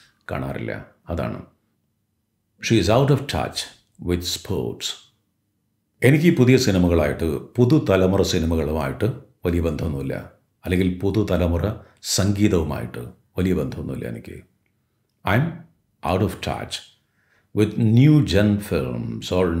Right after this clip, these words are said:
new gen music. ഇങ്ങനെയൊക്കെ പറയാം.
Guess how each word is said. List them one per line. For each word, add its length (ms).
new 200
gen 440
music. 720
ഇങ്ങനെയൊക്കെ 320
പറയാം. 280